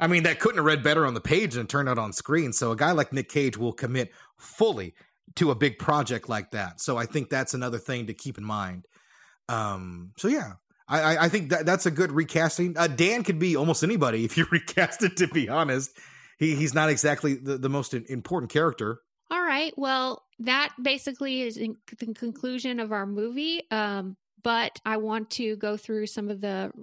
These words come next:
Speaker 2: reviews, the user reviews that we've gotten. Um, like I s-, did last week, there are, I like the one-star reviews.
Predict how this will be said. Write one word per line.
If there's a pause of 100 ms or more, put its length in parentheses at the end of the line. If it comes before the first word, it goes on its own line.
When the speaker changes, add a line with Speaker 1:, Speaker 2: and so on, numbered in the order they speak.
(120)
Speaker 2:
reviews,
the
user
reviews
that
we've
gotten. (460)
Um,
like
I
s-,
did
last
week,
there
are,
I
like
the
one-star
reviews.